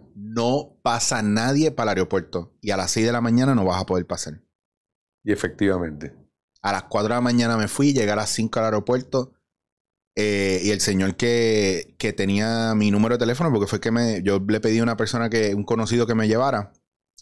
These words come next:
Speaker 1: me dijo, "Cabrón, qué bueno que te lleve a la hora que te lleve porque estoy de vuelta y no hay paso ya".
Speaker 2: Diablo.
Speaker 1: Porque esa gente coge, hace su marcha completa hasta donde lo tiene que hacer y después a paralizar el país. De aquí nadie sale.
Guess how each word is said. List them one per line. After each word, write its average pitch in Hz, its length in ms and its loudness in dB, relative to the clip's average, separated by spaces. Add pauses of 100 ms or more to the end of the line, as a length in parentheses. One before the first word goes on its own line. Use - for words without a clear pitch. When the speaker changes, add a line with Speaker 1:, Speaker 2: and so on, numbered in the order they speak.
Speaker 1:
me 98 160 -2
dijo, 104 460 0
"Cabrón, 113 320 0
qué - 80 -2
bueno 101 200 0
que 107 80 0
te 113 120 -2
lleve 110 160 2
a 107 40 0
la 110 60 0
hora 107 120 0
que 104 100 0
te 98 80 -4
lleve 104 180 0
porque 107 200 -2
estoy - 180 -4
de 98 60 4
vuelta 107 480 -2
y 92 160 -16
no 85 100 -6
hay 85 80 -4
paso - 340 -10
ya". 62 240 -14 (600)
Speaker 2:
Diablo. 78 640 -10 (240)
Speaker 1:
Porque 117 360 -2
esa 127 200 -2
gente 139 320 -4
coge, 147 540 0
hace - 500 -2 (840)
su - 260 0
marcha 107 340 0
completa 165 600 0
hasta 117 260 -4
donde 110 140 -2
lo 113 80 2
tiene 131 160 0
que 143 80 -2
hacer 170 320 -2
y 110 100 -2
después 117 540 0 (320)
a 101 100 -4
paralizar 95 480 -2
el 92 80 -4
país. 87 220 -6
De 90 80 -4
aquí 98 180 -4
nadie 107 300 -2
sale. 78 580 -4